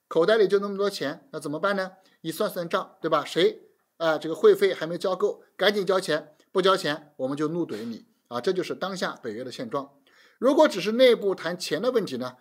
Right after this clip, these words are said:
恐怕也就罢了。那北约的内讧呢，远远不止钱这一件事情。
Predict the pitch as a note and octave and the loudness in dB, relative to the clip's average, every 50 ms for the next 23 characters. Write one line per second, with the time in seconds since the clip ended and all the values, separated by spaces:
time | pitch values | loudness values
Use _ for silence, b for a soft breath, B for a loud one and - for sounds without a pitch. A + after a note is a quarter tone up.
0 | b b b - - B2+ A2 - D#3 D3+ C3+ C3+ _ _ A#2 A2 G#2 C3 C3 - | b b b -14 -12 -12 -10 -6 -6 -6 -6 -8 _ _ -16 -10 -10 -10 -8 -6
1 | D3+ D3 C3 A2+ F#2 F2 F#2 G#2+ - _ b b b b b b - F3+ G3+ G3+ | -6 -4 -4 -6 -8 -12 -14 -16 -16 _ b b b b b b 0 2 2 2
2 | - E3 D#3 F3+ G#3 G#3+ G#3 A3 A#3 G#3+ F3+ F#3+ G#3+ G#3+ E3+ D3 D3 - - _ | 2 2 4 4 4 4 4 4 4 2 2 2 -4 -4 -4 -6 -6 -8 -16 _
3 | _ D3 E3+ A3+ D4+ C#4+ A#3 G#3+ G#3+ A3+ G#3+ E3+ D3+ C3 - - - D3+ D3 E3+ | _ 2 2 2 4 2 -2 -2 -2 -4 -4 -4 -6 -10 -10 -6 -4 -2 -2 -2
4 | G#3 G#3+ - _ _ - E3 D3 C#3 D#3 F3+ D#3+ D3 D3 B2+ - - - - D3+ | -2 -4 -12 _ _ -4 -4 -4 -4 -8 -4 -4 -4 -4 -2 -8 -10 -8 -8 -10
5 | C3 - _ | -10 -10 _